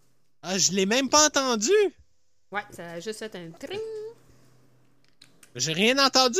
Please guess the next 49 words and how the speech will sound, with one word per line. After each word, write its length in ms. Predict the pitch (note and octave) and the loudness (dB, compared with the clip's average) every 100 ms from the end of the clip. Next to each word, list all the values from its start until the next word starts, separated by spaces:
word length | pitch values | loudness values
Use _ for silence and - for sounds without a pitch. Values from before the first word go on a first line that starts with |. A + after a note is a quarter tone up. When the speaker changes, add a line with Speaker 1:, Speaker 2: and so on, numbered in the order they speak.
| G4+ | 2
Speaker 1:
de 40 | |
mon 160 | F4+ C4 | 4 4
bord. 360 | F4+ F#4+ C4+ - _ _ _ _ _ _ _ _ _ | 6 4 2 -6 _ _ _ _ _ _ _ _ _
Speaker 2:
Pierrette 880 | C4 D4+ C#4 B3 D4 - _ C#4 C4+ - _ _ - | -8 -6 -6 -8 -12 -14 _ -16 -16 -18 _ _ -16
L. 500 | A#3+ A3+ G3+ F3 E3 - - | -14 -12 -12 -12 -14 -14 -8
Ah, 60 | C5 C5 | -8 -8
salut 180 | C#4+ G4 | -8 -8
Pierrette. 380 | G4 D4 D4 D#4+ - A#3 | -8 -8 -8 -12 -12 -10
Ben, 160 | F3 - _ _ _ _ _ _ _ _ _ _ _ _ - | -10 -12 _ _ _ _ _ _ _ _ _ _ _ _ -18
je 60 | F3 | -16
sais 200 | - B3 | -14 -16
c'est 160 | A#3 | -16
qui. 260 | G#3+ C#4+ C4+ | -14 -14 -14
Speaker 1:
Joe 120 | A#3+ B3 | -18 -16
Blow, 100 | C4 B3 | -14 -14
ok. 320 | - C4+ - _ _ _ _ - | -14 -18 -18 _ _ _ _ -12
Ben 160 | E3 F3 | -4 0
là, 120 | G#3+ | 2
je 160 | A3+ F3 | 2 4
viens 160 | F#3+ | 4
de 80 | F#3 | 4
le 60 | E3+ | 2
voir, 200 | E3+ F3 | 2 2
le 80 | D#3 | 2
petit 180 | - | -2
bonhomme. 320 | - C#3+ E3 D3+ | -2 -2 0 0
Le 100 | C#3+ | 0
Joe 240 | D3 F3 | 4 4
Blow 360 | D#3+ F3 G3 E3+ | 4 6 6 4
a 40 | |
rejoint. 360 | D3 C#3+ D#3 D#3+ | 4 4 4 2
Ah, 200 | E3 G#3+ F3 | 0 0 0
ben, 500 | A#2 G2 G#2+ B2 A#2+ C3 C3+ | -2 -2 -4 -8 -12 -14 -2
salut 320 | - G3 C#4+ | 4 6 6
Joe 220 | C4+ C4 | 6 4
Blow. 360 | A#3+ B3+ D#4 - _ _ _ - | 4 4 2 0 _ _ _ -20
Speaker 2:
<laughs> 600 | - F#3+ A3 - - _ _ _ _ _ _ - | -18 -18 -20 -20 -20 _ _ _ _ _ _ -14
Puis 80 | F#3 | -10
on 60 | |
a 80 | F#3 | -10
Pierrette 400 | F#3 A3+ A3+ C#4 | -10 -10 -10 -10
qui 100 | - | -2
Speaker 1:
Ah, 40 | A3+ | 2
Speaker 2:
vient 80 | A#3+ | 6
de 160 | B3+ | 6
Speaker 1:
attends 200 | C4+ D#4 | 6 4
une 200 | E4+ E4 | 4 4
Speaker 2:
rejoindre. 20 | |
Speaker 1:
minute. 160 | E4 | 4